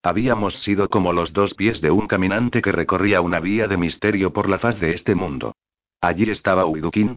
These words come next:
el héroe de un pueblo, el que yo sabía sería recordado por los siglos venideros como adalid de libertades y justicias imposibles, para sufrir el calvario de un asesino de mente enferma, cuya mayor hazaña en la guerra había sido despedazar en el terror de su deseo la infancia de criaturas inocentes,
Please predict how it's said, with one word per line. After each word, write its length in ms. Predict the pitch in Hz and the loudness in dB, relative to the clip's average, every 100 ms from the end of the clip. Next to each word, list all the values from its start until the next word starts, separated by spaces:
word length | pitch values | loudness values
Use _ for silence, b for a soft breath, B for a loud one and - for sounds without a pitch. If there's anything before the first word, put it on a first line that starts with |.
| - | -4
el 160 | 90 92 | 0 2
héroe 300 | 117 120 104 | 2 2 0
de 100 | 92 | -2
un 180 | 87 95 | -4 0
pueblo, 400 | 101 110 107 113 - | 2 2 0 -4 -2
el 180 | 92 - | -2 -2
que 160 | 80 | 0
yo 120 | 101 | 0
sabía 380 | 113 82 98 92 | 0 0 2 2
sería 380 | - 95 123 127 | 0 0 0 0
recordado 600 | 98 - 65 92 117 127 | 0 -2 -2 2 2 2
por 140 | 113 | 2
los 160 | 98 90 | 0 0
siglos 420 | - 123 117 107 92 | 0 0 2 0 0
venideros 480 | 90 92 135 127 | 0 2 0 0
como 240 | - 90 95 | -2 0 0
adalid 320 | 87 87 98 | 0 -2 -2
de 80 | 92 | -2
libertades 600 | 101 87 - 123 120 - | -2 -2 0 2 2 -2
y 40 | |
justicias 640 | - 107 - 104 - 95 85 | -4 -6 -2 -2 0 0 2
imposibles, 880 | 123 92 78 127 76 87 117 - _ | 2 0 0 0 0 -4 -6 -10 _
para 220 | - 78 71 | -4 -2 -2
sufrir 400 | 95 - 104 101 | -2 0 0 0
el 100 | 90 | 0
calvario 480 | 82 78 104 95 | 0 0 0 0
de 80 | 87 | 0
un 200 | 82 110 | 0 0
asesino 500 | 104 92 - 123 110 | -2 -4 -2 -2 -2
de 80 | 95 | -2
mente 340 | 90 110 107 | -2 0 0
enferma, 460 | 104 - 113 113 107 _ | 0 0 0 2 -2 _
cuya 300 | - 98 85 | -2 0 0
mayor 320 | 78 104 110 | 0 0 0
hazaña 420 | 95 104 101 98 | 0 -2 0 0
en 80 | 101 | 0
la 100 | 90 | 0
guerra 360 | 80 107 131 98 | -2 0 2 2
había 240 | 107 131 | 2 2
sido 300 | - 104 101 | 2 2 2
despedazar 580 | 78 - 87 95 110 113 | 0 -2 -2 0 0 0
en 100 | 90 | -2
el 140 | 78 | -4
terror 360 | - 95 92 110 | -2 2 2 0
de 120 | 110 | -2
su 160 | - 104 | -2 -2
deseo 320 | 95 127 135 | 0 2 2
la 100 | 92 | 2
infancia 540 | 87 - 117 113 113 | -2 -2 -2 0 -2
de 100 | 85 | -2
criaturas 580 | - 113 98 120 120 120 | 0 2 2 2 2 2
inocentes, 760 | 110 64 - 104 98 135 131 | -2 -2 0 0 2 0 -2